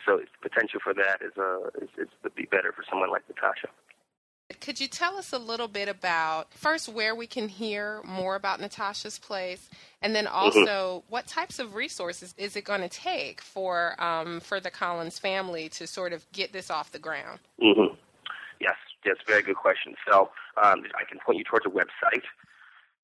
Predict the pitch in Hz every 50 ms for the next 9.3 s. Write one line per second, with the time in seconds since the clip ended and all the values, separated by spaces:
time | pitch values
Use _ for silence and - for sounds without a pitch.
0 | - 98 95 92 98 98 - - _ - 110 101 - - - - 117 117 - -
1 | - - 101 98 92 - - - - 98 - 95 90 - - 92 95 95 92 92
2 | 90 90 - - - 101 107 95 - - _ _ - - 98 98 98 98 - -
3 | - 101 98 98 95 92 90 - - 95 92 104 101 101 95 - - 101 95 92
4 | - - - 90 90 87 85 92 87 85 - - - 95 87 90 95 98 104 104
5 | 98 - - 98 98 98 - - 101 92 - - - - 101 98 95 - - -
6 | - 95 90 - - - 78 78 85 92 - - 165 143 - - - - - -
7 | - _ - 104 135 135 131 131 120 107 - 104 98 - 110 104 101 - - -
8 | - - 98 92 - - 90 101 98 95 95 90 - 90 98 - - - 113 110
9 | - 110 - - -